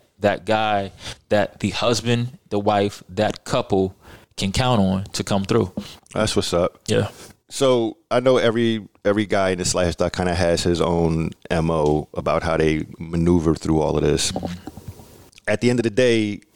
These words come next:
Speaker 2: as a bull, you know, you come to, especially in an event like Splash, where you see so many different approaches.
Speaker 1: Mm-hmm.
Speaker 2: You know what I'm saying? So at the end of the day, what is it that you hang your hat on? Like, this, this is the kind of bull that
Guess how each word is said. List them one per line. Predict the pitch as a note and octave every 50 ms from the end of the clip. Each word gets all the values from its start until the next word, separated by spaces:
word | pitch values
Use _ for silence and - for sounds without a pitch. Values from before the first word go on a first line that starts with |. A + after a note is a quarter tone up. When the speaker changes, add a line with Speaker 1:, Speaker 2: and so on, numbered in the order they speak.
| - - _ _ _ _
Speaker 2:
as | G2 G#2 G2 F#2+
a | F#2
bull, | D#2 G2 G2 F#2 F2+ F2 F2 F2 -
you | G2
know, | F2+ F2+
you | F2 F#2
come | - - G2+ G2
to, | G2
especially | F2+ - - - G#2+ F#2+ G#2+ G2
in | F2+
an | F2
event | E2+ D#2+ F#2+ F2+ -
like | D#2+ E2 -
Splash, | - - G2 G2 G2 F#2 F2 - -
where | F2
you | F2+
see | F2 - - F#2 E2+
so | - - - F#2+ F2+
many | F2+ F2+ F2 E2
different | D2+ F2+ E2 - E2+ E2+ D#2 - - - _ _ _ -
approaches. | - - - - E2+ D#2 - - - - - - - -
Speaker 1:
Mm-hmm. | -
Speaker 2:
You | F#3+
know | - -
what | -
I'm | D#2 D#2
saying? | D#2+ E2 E2+ E2+ E2 E2 E2 - - - - - - - - - _ _
So | - E3 -
at | G2+ G2
the | G2+ E2+
end | - G#2 G2+
of | G2
the | G2
day, | F2+ F2+ A2 G#2+ G2 F#2
what | F2 F2 - E2 E2+ E2 F2 G#2 A#2 A#2+
is | A#2 G2+
it | G#2+ -
that | - G2+ F#2 - -
you | G#2+ F2+
hang | G2+ F#2 F2 F2 E2 E2 - - E2 E2
your | E2 F2 G2 F#2+ F2+
hat | D#2+ F2 D#2+ D2 C#2
on? | - - - - - - - -
Like, | E2+ F2+ F2+ E2 E2
this, | G#2 G#2 -
this | D#2+ D#2+ G#2+ A#2+ - B2
is | A2+ G#2
the | F#2+ G2+
kind | - - G2 F#2+ F#2+
of | F#2 D#2+ D2
bull | E2 F#2 F2+ F2+ F2 E2+ D#2 - E2 -
that | E2+ D#2+ D#2 -